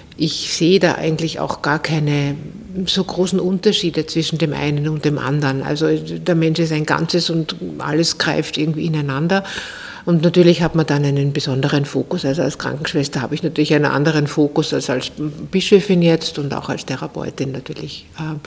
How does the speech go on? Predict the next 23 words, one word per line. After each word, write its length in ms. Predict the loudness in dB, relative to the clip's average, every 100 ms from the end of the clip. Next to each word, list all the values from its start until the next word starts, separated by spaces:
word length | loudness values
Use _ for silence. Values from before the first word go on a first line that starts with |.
| -14 -16 -16 -16 -16 -18 -10
ähm, 380 | -6 -4 -4 0
andere 380 | 4 6 6 4
Dinge, 400 | 6 6 8 6
die 360 | 6 6 4
ich 300 | 2 -4 -6
mehr 380 | -4 0 4 4
in 80 | 4
den 160 | 2 2
Fokus 480 | 2 2 0 -2
nehme, 360 | 0 0 2 2
aber 120 | 2
der 120 | 2 2
Mensch 300 | 0 0 -2
als 200 | -4 -2
Ganzes 520 | 0 0 0 0 -2
hat 120 | -4 -6 -8
immer 280 | -2 0 2
auch 140 | 0
die 160 | 0 -2
anderen, 640 | 0 0 0 0 0 -2 -2
alle 220 | -2 0
anderen 400 | -2 -2 -2 -4
Aspekte. 600 | -6 -8 -10 -10 -10 -10